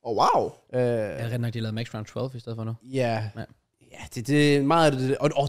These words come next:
Speaker 2: det, noget af det fedeste, du kan refundere køb.
Speaker 3: Mm.
Speaker 2: Så hvis jeg lige, og jeg er lige sådan, "Ej, okay, jeg har ikke råd til en A K, jeg køber en scout." Og jeg har råd, bare refundere scouten, og så køber jeg en god.
Speaker 1: Åh, sygt lækkert.
Speaker 2: Eller hvis der er den der miskombination, hvor du køber, du dropper til din mate, og han så køber samtidig,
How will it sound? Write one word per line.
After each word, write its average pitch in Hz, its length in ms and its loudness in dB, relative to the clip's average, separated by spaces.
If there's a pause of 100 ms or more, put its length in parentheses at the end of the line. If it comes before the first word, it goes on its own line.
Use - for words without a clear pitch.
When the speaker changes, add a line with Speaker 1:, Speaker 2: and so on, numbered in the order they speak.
Speaker 2:
det, - 80 -2 (200)
noget 156 100 4
af 147 60 2
det - 20 -10
fedeste, 147 220 0
du 139 60 0
kan 123 180 0
refundere 120 480 -2
køb. 127 340 -4 (1080)
Speaker 3:
Mm. 190 160 -10
Speaker 2:
Så - 100 -6
hvis 131 80 0
jeg 151 80 4
lige, 185 220 2
og 127 100 -6
jeg 147 140 2
er 151 40 4
lige 151 120 0
sådan, 147 180 -2
"Ej, 135 220 2
okay, 120 100 0
jeg 120 100 0
har 127 80 0
ikke 131 120 0
råd 127 180 2
til 101 320 -4 (480)
en 123 120 -2
A 120 200 0
K, - 80 -6
jeg 107 200 0
køber 113 180 2
en 101 60 -6
scout." 110 300 0
Og 180 120 6
jeg 196 100 8
har 233 180 2
råd, 139 300 4
bare 135 140 0
refundere 143 320 2
scouten, 127 300 0
og 107 60 -6
så 117 60 -12
køber 143 200 -2
jeg 117 40 -4
en 107 60 -8
god. 113 160 -6
Speaker 1:
Åh, 107 160 -2
sygt 120 500 -4
lækkert. 110 360 0
Speaker 2:
Eller 214 160 6
hvis 185 160 6
der 175 80 6
er 143 80 -2 (480)
den 156 120 4
der 151 60 6
miskombination, 139 640 2
hvor 117 80 -4
du 127 100 -2
køber, 127 360 2 (400)
du 143 40 -6
dropper 147 300 6
til 135 160 0
din 123 140 2
mate, 131 260 4
og 120 80 -2
han 120 160 -2
så - 120 -10
køber 139 240 2
samtidig, 131 480 0